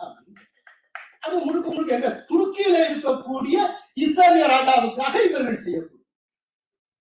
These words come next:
உடனே சவுக்கத் அலிக்கு ரொம்ப பாவம், "என்ன அர்த்தம் இல்லாமல் கேட்கிறீர்கள்? இந்த கிலாஃபத்தை நடத்தி கொண்டிருப்பது, அங்கீகரித்திருப்பது யார் தெரியுமா? அவர் ஒரு ஹிந்து." அவர் ஹிந்துன்னு சொன்னா மகாத்மா காந்தி.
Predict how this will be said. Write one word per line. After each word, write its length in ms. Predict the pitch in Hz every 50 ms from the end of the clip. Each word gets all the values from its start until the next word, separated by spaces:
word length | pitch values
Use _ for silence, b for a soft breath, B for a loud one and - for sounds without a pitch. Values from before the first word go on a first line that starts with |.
| _ _ _
உடனே 560 | - 622 - 415 415 480 453 349 311 330 359 - - - - _ _ _ _ _ _ _ - -
சவுக்கத் 360 | 330 - - - 494 - - 349
அலிக்கு 220 | 302 330 330 320
ரொம்ப 300 | 254 254 262 330 330 311
பாவம், 320 | 262 247 226 208 185 185 190
"என்ன 240 | 220 285 349 359 330
அர்த்தம் 580 | - - - - - 202 - - - 415 392
இல்லாமல் 360 | 349 339 320 311 285 277 254
கேட்கிறீர்கள்? 640 | - 233 214 - - 214 180 - - - 151 156 - - _ _ _ _ _ _ _ _
இந்த 200 | _ 269 349 359
கிலாஃபத்தை 680 | 339 349 339 339 392 403 415 415 403 - - 330 311 247
நடத்தி 420 | 226 233 311 311 311 359 381 -
கொண்டிருப்பது, 460 | 302 294 247 269 254 - - 311 320
அங்கீகரித்திருப்பது 960 | 233 240 - - - - - 339 339 320 - - 277 302 - - - - 233 202
யார் 260 | 240 254 339 339 233
தெரியுமா? 340 | 240 254 233 226 226 277 285
அவர் 180 | 330 403 466
ஒரு 200 | 453 440 415 349
ஹிந்து." 380 | - 359 453 440 440 453 403 - - - _ _ _ _ _ _ _ _ _ _ _ _ _ _ _ _ _ _ _ _ _ _ _
அவர் 200 | - 214 220 220
ஹிந்துன்னு 320 | 220 262 269 - 269 240 -
சொன்னா 240 | 208 202 214 -
மகாத்மா 460 | 294 247 - - - - - - - -
காந்தி. 420 | - - 139 143 - - -